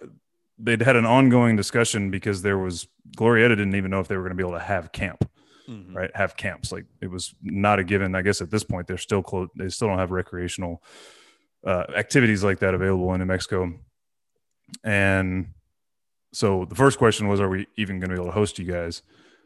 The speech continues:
Speaker 1: Um, so I guess this, what, what they got was, "Yep, confirmation,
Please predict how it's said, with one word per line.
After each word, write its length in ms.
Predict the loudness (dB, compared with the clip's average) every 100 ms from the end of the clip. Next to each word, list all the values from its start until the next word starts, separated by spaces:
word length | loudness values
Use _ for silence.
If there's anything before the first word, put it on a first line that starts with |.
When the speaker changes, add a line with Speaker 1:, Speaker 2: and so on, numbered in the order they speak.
| _ _
Speaker 1:
Um, 440 | -4 -2 -2 -6 -6
so 180 | 0 2
I 60 |
guess 340 | 4 4 2 -4 _ _ _
this, 300 | -8 -6 -8 -12
what, 180 | -10
what 120 | -8 -4
they 80 | 4
got 320 | 6 6 4
was, 240 | -2 0
"Yep, 260 | 0 0 0
confirmation, 800 | 0 2 2 0 0 -4 -4